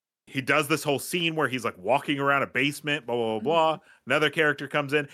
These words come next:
Speaker 1: You leave, and you, you, you walk out the front door. And, like, you don't realize, 'cause we kinda take this stuff for granted, I guess, now. Like,
Speaker 2: Yeah.
Speaker 1: there's not a single loading screen. There's no dipping to black.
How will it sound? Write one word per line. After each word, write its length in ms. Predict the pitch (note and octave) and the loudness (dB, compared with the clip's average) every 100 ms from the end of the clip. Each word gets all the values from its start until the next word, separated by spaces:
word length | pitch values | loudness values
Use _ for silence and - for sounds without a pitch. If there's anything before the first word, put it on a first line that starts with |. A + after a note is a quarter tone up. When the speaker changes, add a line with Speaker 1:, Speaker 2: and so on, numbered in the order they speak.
| - | -18
Speaker 1:
You 160 | B2+ C3+ | -6 -4
leave, 560 | B2 D3+ G#3 B3+ B3 _ _ _ _ _ _ _ C#3+ | -2 -2 0 -4 -6 _ _ _ _ _ _ _ -4
and 120 | C#3+ | -2
you, 120 | D3 | -4
you, 300 | D3+ C3+ C3 C#3 | -4 -2 -2 -6
you 120 | A#2 | -2
walk 320 | B2 C3 - | 2 2 2
out 100 | D#3 | -2
the 80 | C#3 | -2
front 240 | D#3 D3+ | -4 0
door. 300 | B2+ E3+ A3 _ _ _ _ _ _ | 2 0 -2 _ _ _ _ _ _
And, 200 | D3 E3 | -2 0
like, 320 | E3 D#3+ B2 _ _ _ _ _ _ | 0 0 -2 _ _ _ _ _ _
you 120 | A#2 | 0
don't 200 | F#3 B3+ | 2 2
realize, 720 | C#3+ D3+ F#3 A#3 D4 C#4+ - _ _ | 4 4 4 2 0 -6 -14 _ _
'cause 180 | D3 B2+ | -8 -6
we 80 | C3 | -6
kinda 200 | B2+ B2 | -4 -4
take 200 | G#2+ A#2+ | -2 -6
this 80 | A2+ | -6
stuff 140 | - A#2+ | -6 -6
for 80 | A#2 | -4
granted, 320 | - A#2 D3 | -4 -4 -4
I 60 | D#3+ | -4
guess, 240 | F3 F3 | -6 -6
now. 220 | G3+ A3 _ B3+ A#3+ | -10 -12 _ -12 -4
Like, 160 | D3 | -4
Speaker 2:
Yeah. 40 | - D3 | -2 2
Speaker 1:
there's 200 | D3+ E3 | 2 4
not 140 | F3 | 2
a 40 | |
single 380 | C3+ E3+ D#3 C3 | 2 -4 -2 0
loading 360 | G#2+ A#2+ D3 F3 | 2 0 -2 -6
screen. 500 | - F3 F3 F3+ E3+ _ - | -10 -10 -10 -12 -18 _ 0
There's 200 | C#3 C3 | 0 2
no 120 | F3 | 0
dipping 460 | A#2+ C3 C3+ D#3 C#3+ | 0 -2 0 -2 -4
to 40 | |
black. 640 | A#2 A#2 A2 A#2 F3 - | -4 -4 -2 -2 -2 -8